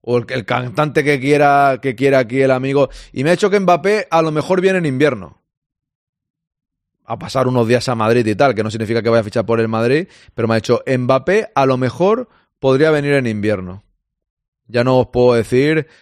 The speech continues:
si es a jugar, si es a pasar un ratillo por ahí con la gente.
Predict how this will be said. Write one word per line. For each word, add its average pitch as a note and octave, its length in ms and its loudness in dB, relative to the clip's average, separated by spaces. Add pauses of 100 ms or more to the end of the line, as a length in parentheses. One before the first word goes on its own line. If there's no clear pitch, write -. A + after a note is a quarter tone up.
(100)
si - 140 -6
es - 100 -2
a A#2 80 0
jugar, E3 720 4
si - 100 -2
es B2 160 -2
a A#2 340 2
pasar A#2 420 0
un A2 380 -2
ratillo A2 600 -2
por A2+ 140 0
ahí A2 100 2
con G#2 160 -2
la G#2 80 -2
gente. D#3 800 0